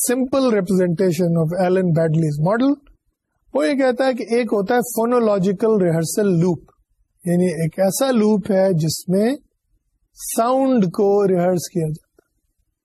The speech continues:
This is an important point۔ ساؤنڈ کی ریہرسل کی بات ہو رہی ہے، میننگ کی ریہرسل کی بات نہیں ہو رہی۔ میننگ سے ہم چنک تو بنا لیتے ہیں، لیکن جو ریہرسل ہوتی ہے وہ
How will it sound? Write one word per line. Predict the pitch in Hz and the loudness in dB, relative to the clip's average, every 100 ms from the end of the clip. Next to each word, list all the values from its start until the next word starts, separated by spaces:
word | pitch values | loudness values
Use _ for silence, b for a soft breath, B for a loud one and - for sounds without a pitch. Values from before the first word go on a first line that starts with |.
| _ _ _ 170 | _ _ _ -2
This | 220 240 | 0 0
is | 262 | 0
an | 269 233 | 0 0
important | 202 196 202 185 | 0 0 0 0
point۔ | 180 147 - _ _ _ _ _ _ _ _ _ _ _ - - | -2 -4 -10 _ _ _ _ _ _ _ _ _ _ _ -12 -4
ساؤنڈ | 208 208 247 240 202 | -2 0 0 0 0
کی | 240 226 | 0 2
ریہرسل | 208 185 - 214 | 2 0 -2 -2
کی | 202 208 | 0 0
بات | 156 170 170 | 0 0 0
ہو | 175 | 0
رہی | 180 202 202 | 2 2 2
ہے، | 226 | 0
میننگ | 220 156 156 180 220 247 262 | 2 2 2 2 2 2 0
کی | 220 247 | 2 0
ریہرسل | 220 180 165 208 196 | 2 0 0 -2 0
کی | 208 | 0
بات | 160 165 165 | 0 -2 -2
نہیں | 196 196 | 0 0
ہو | 147 | -2
رہی۔ | - _ _ _ _ _ _ _ - | -6 _ _ _ _ _ _ _ -2
میننگ | 160 196 254 262 | 0 2 2 2
سے | 262 | 2
ہم | 254 | 0
چنک | 190 226 247 - | 0 -2 -2 -4
تو | 269 | -2
بنا | 247 220 | 0 0
لیتے | 247 269 175 156 | 0 -2 0 -4
ہیں، | 131 _ _ _ _ _ _ _ _ _ _ | -4 _ _ _ _ _ _ _ _ _ _
لیکن | 185 185 254 233 | -4 0 0 2
جو | 190 208 233 | 2 2 2
ریہرسل | 175 160 170 170 277 285 | 0 0 0 0 0 0
ہوتی | 254 226 262 | 0 0 0
ہے | 254 262 | 2 0
وہ | 233 | 0